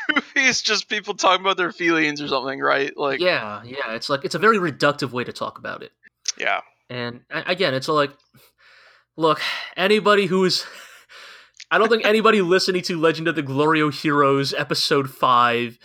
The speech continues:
Speaker 2: is somebody who's still on the, on the fence, like, "Huh, should I, should I watch Legend of the Galactic Heroes or not?" But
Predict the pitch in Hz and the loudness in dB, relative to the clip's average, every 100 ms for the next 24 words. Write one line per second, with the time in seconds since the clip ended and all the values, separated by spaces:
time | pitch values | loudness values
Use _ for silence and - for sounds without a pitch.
0 | - - - _ 151 147 - 160 156 147 | -20 -20 -20 _ -2 0 2 2 0 -2
1 | 151 143 - 165 151 151 147 147 151 139 | -2 -2 2 2 2 2 -2 0 0 0
2 | 160 156 160 151 254 226 165 147 208 240 | -2 -2 -4 -4 -2 0 -2 -6 -6 -2
3 | 254 247 262 254 254 - 233 226 220 214 | -2 -2 -2 0 -2 -4 -4 -4 -4 -2
4 | 226 233 - 240 185 127 120 117 117 _ | -2 -2 -4 -2 0 -2 -2 -2 -2 _
5 | - - 240 196 - | -20 -16 -2 2 2